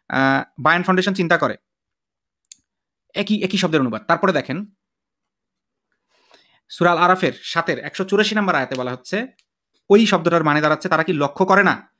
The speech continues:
মুহিউদ্দিন খান বলতেছে লক্ষ্য করে না, মুজিবুর রহমান বলতেছে চিন্তা করে না, বায়ান ফাউন্ডেশন করে চিন্তা করেনি,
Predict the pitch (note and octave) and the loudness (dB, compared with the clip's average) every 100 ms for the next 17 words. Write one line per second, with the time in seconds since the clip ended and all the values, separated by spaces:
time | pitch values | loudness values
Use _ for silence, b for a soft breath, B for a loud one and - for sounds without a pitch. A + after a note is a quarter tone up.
0 | _ D#3+ F3+ F3 F#3+ F#3+ F#3 F#3 E3 D#3 | _ 2 2 2 2 2 0 0 0 2
1 | - G3 E3+ - - _ _ - E3 F#3+ | 2 2 2 -2 -8 _ _ -4 -2 2
2 | G3+ G3+ G3 F#3+ F#3+ F#3+ F#3 F#3 F#3+ G3+ | 2 2 2 -2 -4 -6 -4 0 2 2
3 | F3 - _ _ _ _ _ _ _ C3 | 0 -6 _ _ _ _ _ _ _ 0
4 | D#3+ F#3+ G3 F#3+ G3 G3 G3 F3+ F#3+ G3+ | 2 2 2 0 0 0 0 0 2 0
5 | F3+ | -2